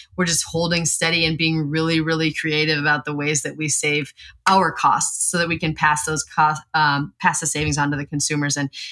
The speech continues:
and we're about forty percent cheaper than other meat delivery services. So you'll get, you know, twenty-five, fifteen, fifteen pound boxes that you can customize. You can customize the cuts of meat that are in them. You can customize the timing of your order,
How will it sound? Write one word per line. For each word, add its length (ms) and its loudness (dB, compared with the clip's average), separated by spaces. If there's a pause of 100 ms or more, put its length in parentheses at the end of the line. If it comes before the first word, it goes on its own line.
(120)
and 140 6
we're 120 8
about 300 4
forty 300 0
percent 500 0
cheaper 420 0
than 200 -2
other 220 0
meat 220 0
delivery 380 -4
services. 600 -4
So 280 0 (380)
you'll 120 0
get, 360 0 (100)
you 100 -2
know, 120 -2
twenty-five, 720 2
fifteen, 580 -2
fifteen 480 0
pound 300 -4
boxes 460 0
that 120 -4
you 140 -2
can 180 -6
customize. 800 -2 (240)
You 100 -4
can 80 -2
customize 520 -4
the 100 -6
cuts 260 -4
of 120 -6
meat 180 -4
that 120 -2
are 100 0
in 120 0
them. 160 -2
You 100 -4
can 140 -4
customize 560 -4
the 100 -4
timing 540 -4
of 160 -4
your 160 -4
order, 580 -6